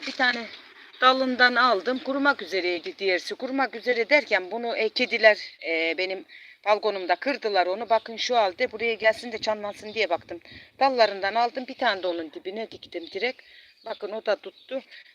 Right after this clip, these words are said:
Bir tane de buraya dikmiştim zaten. Dedim bakalım hangisi ya o tutar ya. Bu da tuttu arkadaşlar. Bu açtı zaten çok güzel. E, şu da toz pembe açacak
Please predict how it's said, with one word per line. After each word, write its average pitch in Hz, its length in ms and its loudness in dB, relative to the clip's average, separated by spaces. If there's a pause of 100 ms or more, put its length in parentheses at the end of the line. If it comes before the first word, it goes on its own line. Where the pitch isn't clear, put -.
Bir 226 60 -16
tane 220 320 0
de 180 140 -4
buraya 202 320 -2
dikmiştim 151 540 -12
zaten. 151 540 -6
Dedim 202 280 -10
bakalım 202 320 -8
hangisi 190 380 -6
ya 202 160 2
o 160 80 0
tutar - 300 -6
ya. 220 300 -4
Bu - 100 -8
da 165 140 -2
tuttu - 260 -14
arkadaşlar. 143 580 -6 (480)
Bu - 140 -8
açtı 214 300 -4
zaten 147 400 -4
çok 151 200 -16 (100)
güzel. 190 320 -12 (840)
E, 190 100 -16
şu - 240 -14
da 220 100 0
toz 214 280 -6
pembe 208 300 -6
açacak 170 420 -6